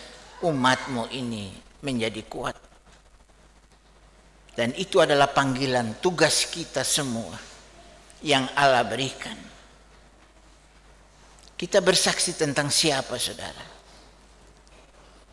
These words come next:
Kita bersaksi tentang Tuhan kita. Kita bersaksi tentang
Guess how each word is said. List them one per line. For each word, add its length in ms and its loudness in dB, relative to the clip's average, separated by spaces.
Kita 180 0
bersaksi 560 2
tentang 480 -2
Tuhan 320 -2
kita. 360 -14
Kita 240 -2
bersaksi 480 -4
tentang 640 -4